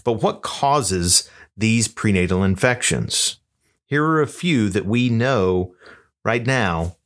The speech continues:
actually impact a pregnancy. Group B strep,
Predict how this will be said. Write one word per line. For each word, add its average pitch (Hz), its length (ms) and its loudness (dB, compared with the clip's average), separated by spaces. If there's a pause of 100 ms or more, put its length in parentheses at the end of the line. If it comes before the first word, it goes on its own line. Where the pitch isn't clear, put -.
actually 101 500 0
impact 92 460 0
a 90 40 -2
pregnancy. 92 840 0 (640)
Group 127 280 -2
B 131 160 0
strep, 127 520 0